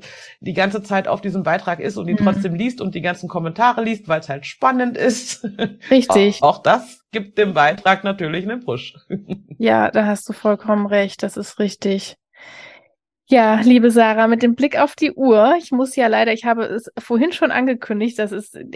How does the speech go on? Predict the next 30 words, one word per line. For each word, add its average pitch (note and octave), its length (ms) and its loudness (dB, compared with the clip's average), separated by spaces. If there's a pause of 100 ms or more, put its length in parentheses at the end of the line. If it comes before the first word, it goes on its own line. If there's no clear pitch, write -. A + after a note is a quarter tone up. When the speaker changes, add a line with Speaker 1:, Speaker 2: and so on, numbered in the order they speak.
(140)
Speaker 2:
nie B3+ 500 6
lang A#3+ 300 4
genug A#3 340 4
ist, G3 200 -4
wenn G3+ 120 -2
ich G3+ 160 -8
Gästinnen G3 480 -2
hier F#3+ 160 -2
im G3 100 -2
Podcast - 680 -2
habe, G3 300 0
weil G3 160 0
ich G#3+ 160 -6
immer A3+ 240 0
noch A#3+ 180 -2
tausend C4+ 500 0
Fragen - 460 -6
hätte B3+ 380 -2
und A#3 220 -6
mit A3+ 160 -8
euch - 240 -6
noch A3+ 280 -8 (280)
endlos A#3 600 -2
weiter A3 380 2
quatschen G#3+ 580 -4
könnte, A3 500 0
was A3 220 -2
total G#3+ 460 -4
nett G#3 260 0
ist. - 280 -6